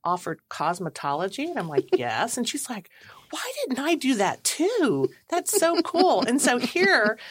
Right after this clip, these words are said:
Speaker 1: you know, she had, she has her path, and she's like, "Well," looking backwards, going, "Gosh, that's kinda cool. Why didn't
Speaker 2: Yeah.
Speaker 1: I think to study that as well?"
Speaker 2: Right.
Speaker 1: And I, I hate sometimes we don't give our students the grace of getting to explore and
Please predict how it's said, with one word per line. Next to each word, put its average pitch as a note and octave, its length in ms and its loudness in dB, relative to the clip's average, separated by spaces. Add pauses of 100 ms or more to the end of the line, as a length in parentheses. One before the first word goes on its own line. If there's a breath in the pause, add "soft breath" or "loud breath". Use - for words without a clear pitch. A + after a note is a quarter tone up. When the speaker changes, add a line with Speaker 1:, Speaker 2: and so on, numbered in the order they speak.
(120)
Speaker 1:
you A#3+ 100 0
know, A3 160 2
she C4 400 -2
had, G3 500 -2
she B3+ 160 0
has C#4+ 320 0
her G3 160 0
path, C#3+ 380 -4
and G#3+ 120 -4
she's - 180 -4
like, G3 180 0
"Well," F3+ 220 0 (500 loud breath)
looking A#3 260 0
backwards, G#3+ 500 2
going, G3 220 -2
"Gosh, E4+ 280 0
that's G#3+ 220 -2
kinda F#4 220 -2
cool. F3 280 -2
Why A3 140 4
didn't C4 180 4
Speaker 2:
Yeah. A#3 60 4
Speaker 1:
I A3+ 100 2
think A3 320 -4
to G3 120 -2
study F3+ 380 0
that D#3 240 -2
as - 220 -6
well?" D#3 320 0 (160)
Speaker 2:
Right. D3+ 360 0
Speaker 1:
And G3+ 120 0
I, G3+ 200 0
I A#3 80 -2
hate B3 280 -2
sometimes F#3 340 -2
we F3 60 0
don't E3 180 -2
give D#3 200 -2
our D3+ 140 0
students D3+ 420 -4
the D3+ 100 -6
grace C#3 520 -2
of C#3+ 80 -8
getting C3 360 -6
to C3+ 120 -8
explore C3+ 640 -4
and C#3 240 -4